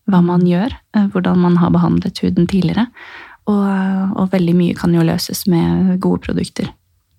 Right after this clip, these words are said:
Speaker 1: Det er min filosofi, altså.
Speaker 2: Mm, ja.
Speaker 1: <laughs> Og behandlinger, ikke minst. Ehm, og, og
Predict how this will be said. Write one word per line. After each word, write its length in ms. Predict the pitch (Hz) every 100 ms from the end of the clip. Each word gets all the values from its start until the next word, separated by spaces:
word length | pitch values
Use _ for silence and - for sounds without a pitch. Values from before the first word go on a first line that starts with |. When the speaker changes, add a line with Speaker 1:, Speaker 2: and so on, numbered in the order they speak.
| _
Speaker 1:
Det 100 | 202
er 160 | - -
min 180 | - 214
filosofi, 580 | - 185 190 185 - 190
altså. 220 | 202 -
Speaker 2:
Mm, 720 | - 247 247 165 151 233 302 196
ja. 120 | 202
Speaker 1:
<laughs> 120 | 180
Og 60 | 175
behandlinger, 560 | 190 170 160 175 175 175
ikke 160 | 175 170
minst. 420 | 170 196 - - - - - - - - - -
Ehm, 520 | 202 196 196 190 190 -
og, 140 | - -
og 180 | 226 226